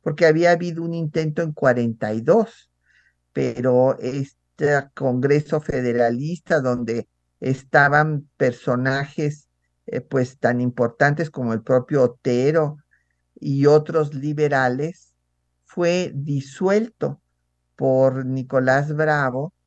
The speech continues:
y se hace la Constitución centralista. Dense ustedes cuenta el, eh, la cantidad de cambios en materia política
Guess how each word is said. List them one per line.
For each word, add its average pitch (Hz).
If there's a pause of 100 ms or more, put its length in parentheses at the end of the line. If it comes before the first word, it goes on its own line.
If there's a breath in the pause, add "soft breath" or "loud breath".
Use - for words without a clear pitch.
(180)
y 170
se 147
hace 131
la 127
Constitución 143
centralista. 160
Dense 156
ustedes 151 (260)
cuenta 131
el, 117 (420 soft breath)
eh, 104
la 113
cantidad 120
de -
cambios 160
en 104
materia 123
política 143